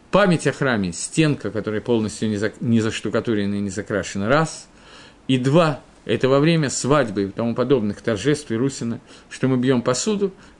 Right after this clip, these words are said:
это остается у нас, и это принято всюду. Так вот, когда бьется эта тарелка, и мы вспоминаем и переживаем по поводу разрушения храма,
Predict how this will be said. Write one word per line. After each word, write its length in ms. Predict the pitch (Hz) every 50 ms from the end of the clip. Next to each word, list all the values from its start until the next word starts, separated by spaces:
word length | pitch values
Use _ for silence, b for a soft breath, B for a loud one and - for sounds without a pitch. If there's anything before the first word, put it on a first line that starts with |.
| B -
это 300 | 185 214 226 220 196 175
остается 720 | - 151 - - - 156 143 151 175 185 175 - - - 160
у 60 | 156
нас, 400 | 156 156 151 151 - - - - - -
и 100 | 120 120
это 500 | 110 156 156 - 160 151 151 151 151 147 -
принято 400 | - 139 147 151 147 139 - 135
всюду. 360 | - - - - 87 80 - - - _ - - - B B B B B B B B -
Так 160 | - 147 -
вот, 260 | 214 214 202 208 - - B B B B B B
когда 300 | - 170 170 185 208 226
бьется 400 | 208 214 226 247 247 247 - 196
эта 160 | 180 170 170
тарелка, 580 | 156 - 156 143 147 135 127 131 - - 131 123 - b b b b b b
и 80 | 110 123
мы 160 | 160 170 - - - _ - -
вспоминаем 720 | - - - - 156 151 160 175 180 196 196 185 170 143
и 60 | 127 120
переживаем 580 | - 139 135 143 120 147 147 151 156 147 123
по 80 | 123 117
поводу 300 | - 127 117 101 101 104
разрушения 500 | 104 104 117 110 - - 135 123 123 127
храма, 400 | - 190 202 214 208 196 190